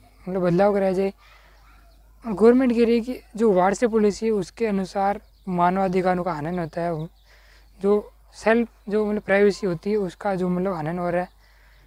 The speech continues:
and उसी को रोकने के लिए जो अभी WhatsApp एवीएस मतलब गवर्नमेंट की जो अभी मतलब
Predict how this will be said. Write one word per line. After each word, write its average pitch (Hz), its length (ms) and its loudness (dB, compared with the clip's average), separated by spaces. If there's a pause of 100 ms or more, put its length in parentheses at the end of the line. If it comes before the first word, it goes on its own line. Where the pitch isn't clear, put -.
(160)
and 208 200 -8
उसी - 300 -6
को 233 80 0
रोकने 202 360 0
के 196 100 -4
लिए 208 320 2 (1600)
जो 190 200 2
अभी 202 340 0 (100)
WhatsApp 190 600 2
एवीएस 190 400 0
मतलब 180 160 -6
गवर्नमेंट 180 480 0
की 180 140 -8
जो 175 180 -2
अभी 170 240 0
मतलब 160 340 -4